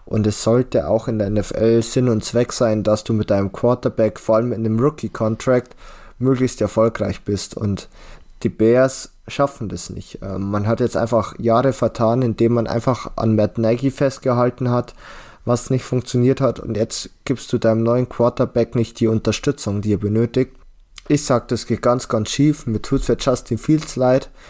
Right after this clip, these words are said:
Ich hoffe, dass er dennoch sein Potenzial zeigen kann und dann nach ein paar Jahren vielleicht wieder abhauen kann von der Windy City, weil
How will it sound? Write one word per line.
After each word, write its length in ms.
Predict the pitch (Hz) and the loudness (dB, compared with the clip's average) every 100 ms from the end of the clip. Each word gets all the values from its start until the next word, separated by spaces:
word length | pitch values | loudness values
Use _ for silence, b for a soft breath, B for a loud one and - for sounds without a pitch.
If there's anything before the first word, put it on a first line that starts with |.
| B - | B -6
Ich 120 | - | -2
hoffe, 220 | 135 131 | 0 0
dass 200 | 120 117 | 0 0
er 80 | 120 | 0
dennoch 280 | 117 120 117 | 2 2 0
sein 240 | 117 110 | -2 0
Potenzial 540 | 127 117 113 117 107 | 0 0 0 2 2
zeigen 360 | 104 117 123 131 | 2 2 2 0
kann 220 | 123 117 | 0 2
und 200 | 110 101 | 0 2
dann 360 | 104 107 110 113 B B B B | 2 2 0 -2 B B B B
nach 200 | - 110 | -4 -2
ein 100 | 110 | -2
paar 220 | - 113 113 | 0 2 4
Jahren 200 | 107 110 | 4 2
vielleicht 380 | 107 101 - | 2 2 0
wieder 200 | 107 98 | -4 -4
abhauen 400 | 95 - 101 92 | -6 -4 -2 -2
kann 180 | - 95 | -2 -2
von 380 | 98 101 98 92 - B B - | -2 -2 -2 -2 -8 B B -2
der 140 | 107 | 0
Windy 280 | 110 113 117 | 2 2 2
City, 580 | 113 127 - 117 113 101 | 2 0 2 2 4 4
weil 440 | 110 101 104 104 | 2 4 2 0